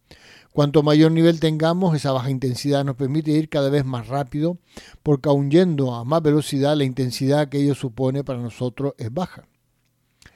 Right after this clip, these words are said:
En el lado contrario tenemos la zona de alta intensidad, donde se realizan series, cuestas y estrategias avanzadas de alta intensidad. Por su demanda suelen ocupar un porcentaje bajo del volumen total, dedicando un día a la semana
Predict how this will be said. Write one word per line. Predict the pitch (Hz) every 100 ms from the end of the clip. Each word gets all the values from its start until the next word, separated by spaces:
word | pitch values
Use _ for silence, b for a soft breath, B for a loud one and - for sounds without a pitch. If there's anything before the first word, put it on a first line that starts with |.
| b b b b b b
En | 156
el |
lado | 185 208
contrario | 202 180 196 208
tenemos | 185 175 180
la |
zona | 147 175 165
de | 156
alta | 151
intensidad, | 151 147 139 151 156 160
donde | 147 139
se | 131 143
realizan | 127 135 135 139 143 135
series, | - 151 151 156 147
cuestas | - 151 - 147
y | 139
estrategias | 127 135 123 147 - 156 143 b b b
avanzadas | - 139 131 127 - 254 175 120
de |
alta | 120 113 117
intensidad. | 110 110 110 123 107 - b b -
Por | 143
su | 147 151
demanda | 151 160 175
suelen | - 170
ocupar | 165 151 147 170
un | 170
porcentaje | 160 - 151 175 160 156
bajo | 151 147 151
del | 139
volumen | 135 139 139 135
total, | 143 139 170 147
dedicando | 135 131 151 147 147 156 - b b
un | 160 151
día | 143 139
a |
la | 127
semana | 117 131 127 139 139 143